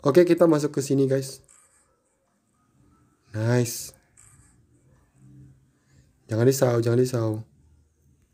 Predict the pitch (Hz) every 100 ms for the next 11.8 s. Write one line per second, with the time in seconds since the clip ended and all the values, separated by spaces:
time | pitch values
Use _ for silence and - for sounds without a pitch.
0 | _ _ _ - - - - _ _ -
1 | - - 123 - - _ _ _ _ -
2 | 139 127 - - 165 - _ _ _ _
3 | _ 131 - 143 135 165 147 - _ _
4 | _ _ _ _ _ - 135 147 147 139
5 | 143 131 131 139 131 127 117 _ _ _
6 | _ _ _ _ _ 110 110 117 117 113
7 | 107 - _ _ _ _ _ _ _ _
8 | _ _ _ _ _ _ - 110 131 135
9 | - - _ _ _ _ _ _ 117 117
10 | 117 120 156 147 - _ _ _ - 117
11 | 120 117 120 120 - 110 107